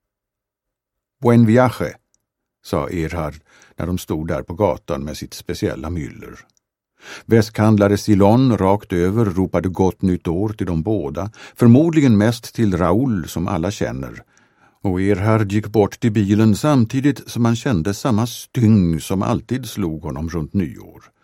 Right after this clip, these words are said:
Ännu ett år som gått som alla andra, ännu ett år som lät vänta på sig. "Skål, min vän. Rikligt med konjak, bränner gott hela vägen ner." Natten är ljum.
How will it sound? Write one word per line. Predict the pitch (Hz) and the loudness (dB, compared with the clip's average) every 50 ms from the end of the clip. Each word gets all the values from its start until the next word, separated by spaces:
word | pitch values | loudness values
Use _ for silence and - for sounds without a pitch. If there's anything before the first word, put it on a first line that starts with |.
| _ _ _ _ _ _ _ _ _ _ _ _ _ | _ _ _ _ _ _ _ _ _ _ _ _ _
Ännu | - 147 139 120 123 131 147 143 95 | 0 2 4 4 4 4 4 2 2
ett | 113 113 - 117 | 0 0 0 -2
år | 104 104 117 123 131 107 | -2 0 0 -2 -2 -4
som | 92 - - 113 117 113 | -4 0 2 2 2 2
gått | - 107 107 110 - - | 2 0 0 0 -2 -6
som | - 80 82 | -4 -4 -2
alla | 87 101 104 87 92 | 0 0 0 0 0
andra, | 101 104 98 95 82 78 78 87 92 101 110 _ _ _ _ | 0 0 0 0 -2 -2 -4 -4 -4 -6 -8 _ _ _ _
ännu | - 131 127 113 107 117 120 107 | -2 0 2 2 4 4 2 2
ett | 104 110 | 0 -2
år | - 113 104 101 104 101 104 104 95 87 | -2 -2 0 0 0 0 0 -2 -2 -4
som | 80 - 98 98 98 | -6 -6 -4 -4 -2
lät | 92 78 73 73 76 76 - - | -2 -4 -4 -6 -6 -8 -10 -10
vänta | 76 87 92 98 73 - - - - - | -8 -4 -4 -4 -4 -6 -10 -14 -16 -16
på | - - - - | -16 -16 -16 -18
sig. | - - - - - - _ _ _ _ _ _ _ _ _ _ _ _ _ _ _ _ _ _ _ _ _ _ _ _ _ _ _ _ _ _ _ | -18 -18 -18 -20 -20 -20 _ _ _ _ _ _ _ _ _ _ _ _ _ _ _ _ _ _ _ _ _ _ _ _ _ _ _ _ _ _ _
"Skål, | - - 170 170 170 165 147 | -2 2 2 4 4 4 2
min | 131 107 92 | 2 2 2
vän. | 87 71 - - - - _ _ _ _ _ _ _ _ _ _ | 0 -2 -6 -10 -16 -20 _ _ _ _ _ _ _ _ _ _
Rikligt | 135 147 160 113 - - - - 113 110 - - | 0 2 2 0 -2 -6 -4 -2 -2 -2 0 -4
med | 101 104 | -4 -4
konjak, | - 87 87 90 90 98 110 117 - _ - - _ _ _ - | -2 -4 -2 -2 -2 -2 -4 -4 -6 _ -20 -20 _ _ _ -2
bränner | - 127 110 90 90 95 101 | 0 2 2 2 2 2 0
gott | 101 92 95 85 - - | 0 0 -2 -2 -4 -4
hela | - 110 - 73 80 | -6 -6 -4 -4 -4
vägen | 78 78 69 73 85 87 78 | -4 -6 -6 -6 -6 -6 -6
ner." | 60 58 - - - - _ _ _ _ _ _ _ _ _ _ _ _ _ _ _ _ _ _ _ _ _ _ | -6 -8 -14 -18 -20 -20 _ _ _ _ _ _ _ _ _ _ _ _ _ _ _ _ _ _ _ _ _ _
Natten | - 78 69 - _ - 90 | -8 -8 -8 -8 _ -6 -4
är | 98 | -2
ljum. | 92 80 67 - - - - - - | -2 -4 -4 -8 -10 -16 -20 -20 -20